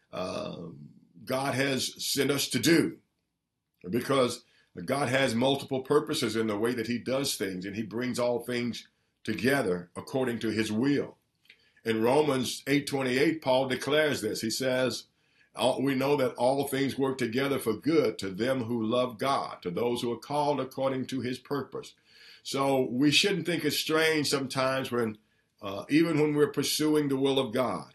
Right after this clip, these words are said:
we're trying to do what God said to do, but we're hindered by circumstances.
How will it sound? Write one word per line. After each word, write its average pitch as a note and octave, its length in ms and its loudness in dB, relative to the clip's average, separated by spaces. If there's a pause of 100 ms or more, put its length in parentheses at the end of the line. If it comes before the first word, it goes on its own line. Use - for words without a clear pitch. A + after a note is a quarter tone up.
we're G2 120 -8
trying B2+ 380 -2
to C3 80 -4
do B2 240 -2
what A2+ 200 -4
God A#2 280 -2
said A#2 280 -2
to G#2 100 -4
do, A2 400 0 (440)
but - 180 -2
we're B2+ 220 2
hindered C3+ 520 0
by F#2+ 200 -4
circumstances. G#2+ 1400 -2